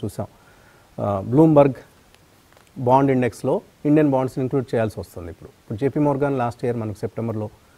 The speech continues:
announce చేసింది Indian బాండ్స్ని include చేస్తున్నామని. ఈ September నుంచి ప్రారంభమవుతుంది, ఈ June నుంచి, sorry.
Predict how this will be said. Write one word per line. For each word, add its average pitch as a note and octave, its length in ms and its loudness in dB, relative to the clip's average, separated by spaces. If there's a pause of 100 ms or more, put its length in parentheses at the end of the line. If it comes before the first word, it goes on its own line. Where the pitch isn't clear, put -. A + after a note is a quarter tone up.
(280)
announce B2 320 -2
చేసింది G#2 260 -6
Indian A2+ 340 -2
బాండ్స్ని A2 400 -4
include G2+ 300 -8
చేస్తున్నామని. F#2 420 -12 (720)
ఈ D3 80 0
September C3 440 0
నుంచి D#3+ 340 -4 (260)
ప్రారంభమవుతుంది, F#2+ 640 -2 (360)
ఈ D#3 100 8
June E3 240 8
నుంచి, G#2 300 0
sorry. - 240 -6